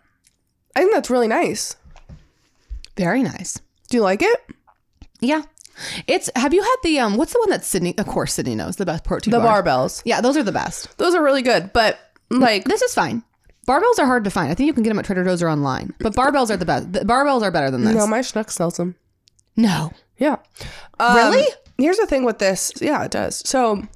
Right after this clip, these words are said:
Speaker 2: I give it, like, a five out of ten.
Speaker 1: a regular Snickers is two hundred and fifteen calories. Uh, th-, I thought this was gonna taste just like some run-of-the-mill random protein bar. I do think it has, like, a nice sweeter, kind of like a chocolatey bar taste than just, like, your run-of-the-mill protein bar.
Speaker 2: How much grams of protein does a regular Snicker bar have?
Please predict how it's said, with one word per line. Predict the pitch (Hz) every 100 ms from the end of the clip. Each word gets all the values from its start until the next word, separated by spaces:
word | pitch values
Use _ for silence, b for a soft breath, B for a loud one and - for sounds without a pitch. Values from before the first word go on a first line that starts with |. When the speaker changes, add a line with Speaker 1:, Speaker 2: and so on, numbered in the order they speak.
| - -
Speaker 2:
I |
give | 262 330
it, |
like, | 226 220
a |
five | - 160
out | 143 143
of |
ten. | - 139 165 -
Speaker 1:
a |
regular | 269 277 370 440
Snickers | 370 302 277 247
is | 220
two | - 233
hundred | 220 208
and | 190
fifteen | 202 - - 170
calories. | 202 220 247 269 285 277 B B B -
Uh, | 233 226
th-, | 208 240 247
I | 190 226
thought | 359
this | 285 226
was | 208
gonna | 202 180
taste | 190 175 -
just | 170 -
like | 175 165 185
some | - 185 165 151 - -
run-of-the-mill | 185 175 160 165 160 151
random | 151 160 170
protein | 160 139 196
bar. | 196 196 190
I | 196
do | 202 226
think | - 226
it | 202
has, | 180 180 180
like, | - 165
a | 185
nice | 190 180 -
sweeter, | - 175 165 160 160 170 B B B
kind | - 208 202
of |
like | 196 190
a |
chocolatey | - 190 180 185 170
bar | 160 156
taste | 156 180 160 -
than | 165
just, | 156 160
like, | - 160
your | 160 165
run-of-the-mill | 160 147 151 139
protein | 147 - - 85
bar. | 87 67 -
Speaker 2:
How | - 247
much | 226 -
grams | 202 190
of | 180
protein | 185 180 180
does | 165
a | 160
regular | 170 196
Snicker | 151 - -
bar | -
have? | - -